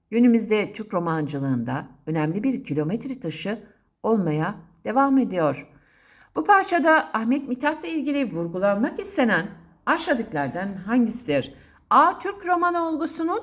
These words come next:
ortaya çıkmasında ve gelişmesinde en önemli isimlerden biridir. B. Halkın beklentilerine onlara uygun bir seviyeden yaklaşarak cevap veren bir yazardır. C. Roman türünün gerçek niteliklerini kazanmasını sağlamada büyük bir rol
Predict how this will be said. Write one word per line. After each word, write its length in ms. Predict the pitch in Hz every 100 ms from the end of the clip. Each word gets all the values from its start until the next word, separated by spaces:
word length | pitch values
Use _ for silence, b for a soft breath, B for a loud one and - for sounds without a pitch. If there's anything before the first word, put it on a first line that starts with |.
| - _ -
ortaya 460 | 226 233 294 370
çıkmasında 720 | - - 302 302 302 294 294 240
ve 120 | 226
gelişmesinde 800 | - 175 190 - 277 - 311 370
en 140 | 339
önemli 360 | 339 302 302 339
isimlerden 720 | - 240 233 190 214 240 196
biridir. 460 | 143 123 - - _ _ B B B B B -
B. 340 | 214 320 - - -
Halkın 500 | 190 220 233 349 370
beklentilerine 1000 | 254 233 208 196 190 165 143 123 139 277 - b b _
onlara 380 | 180 190 247 320
uygun 320 | 320 330 339
bir 100 | 320
seviyeden 500 | 311 302 277 262 254
yaklaşarak 640 | 254 247 247 247 247 247
cevap 320 | 254 233 240 226
veren 280 | 214 214
bir 100 | 202
yazardır. 720 | 180 165 165 160 156 - - b b b b -
C. 240 | 208 185
Roman 360 | 175 196 277 -
türünün 520 | 370 339 311 285 -
gerçek 380 | 202 233 359 349
niteliklerini 560 | 349 339 311 302 269 269
kazanmasını 600 | 233 240 226 226 233 233
sağlamada 500 | 226 165 143 160 214
büyük 220 | 214 220
bir 200 | 190 185
rol 140 | 156